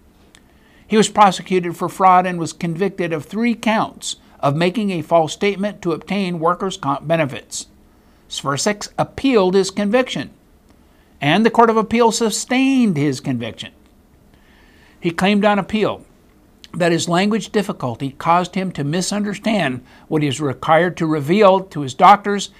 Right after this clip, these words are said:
and at the time of his deposition. The Court of Appeal rejected this argument, noting that he successfully performed his work, spoke with doctors, spoke with personnel from the state fund, and argued before the W C A B in English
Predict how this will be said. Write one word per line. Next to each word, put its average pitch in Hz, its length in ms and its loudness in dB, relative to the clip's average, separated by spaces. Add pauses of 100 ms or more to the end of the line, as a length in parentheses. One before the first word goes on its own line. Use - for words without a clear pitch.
(120)
and 147 160 2
at 147 100 -2
the 143 80 -10
time 165 380 0
of 143 80 -6
his 156 160 -6
deposition. 120 680 -6 (920)
The 135 80 -8
Court 143 220 2
of 143 80 -2
Appeal 165 320 0
rejected 180 640 2
this 180 180 -4
argument, 151 580 0
noting 143 600 0 (240)
that 139 160 -2
he 156 120 -2
successfully 156 720 -2
performed 214 540 2
his 190 120 -4
work, 185 380 2 (320)
spoke - 320 -2
with 165 140 -4
doctors, 165 540 4 (280)
spoke 165 400 0
with - 140 -6
personnel 160 420 -2
from 165 180 -8
the 156 80 -8
state 160 320 -6
fund, 156 360 -4 (320)
and 170 140 -2
argued 208 440 4
before 190 300 -2
the 190 100 0
W 180 320 0
C 180 220 -2
A 175 80 2
B 170 160 0
in 170 120 -4
English 196 500 0